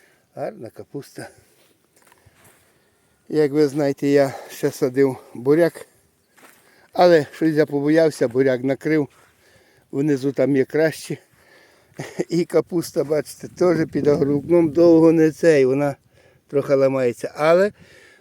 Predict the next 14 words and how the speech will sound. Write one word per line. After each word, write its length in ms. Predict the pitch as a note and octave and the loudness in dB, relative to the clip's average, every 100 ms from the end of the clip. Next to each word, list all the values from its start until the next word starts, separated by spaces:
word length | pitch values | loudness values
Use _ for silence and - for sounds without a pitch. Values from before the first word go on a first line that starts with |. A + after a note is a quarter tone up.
| _ | _
вона 340 | - A2+ A#2 B2 | -14 -10 -8 -4
є 160 | B2+ | -4
чиста, 540 | A#2+ - D#3+ - - B2 | -6 -8 -10 -10 -12 -10
гарна. 460 | A#2+ B2+ C3 C#3 - _ _ _ _ _ _ _ _ _ _ - _ | -8 -8 -8 -10 -14 _ _ _ _ _ _ _ _ _ _ -20 _
Бачите, 400 | - C3 - - | -12 -12 -14 -20
яка 220 | A2 - | -20 -18
вона, 200 | - A#2+ | -16 -14
ну 120 | C#3 F#3 | -10 -8
вона 200 | D#3+ D3+ | -8 -10
трошки 380 | D#3+ C#3+ - | -14 -18 -16
придавлена. 720 | D3 C#3 B2 - F2+ F#2 F#2+ - _ _ _ _ _ _ _ | -12 -10 -10 -12 -16 -16 -18 -20 _ _ _ _ _ _ _
І 100 | C#3 | -4
наш 220 | D#3 F3 | -2 -2
буряк. 500 | D#3 C3 G#2+ - - | -2 -4 -4 -10 -20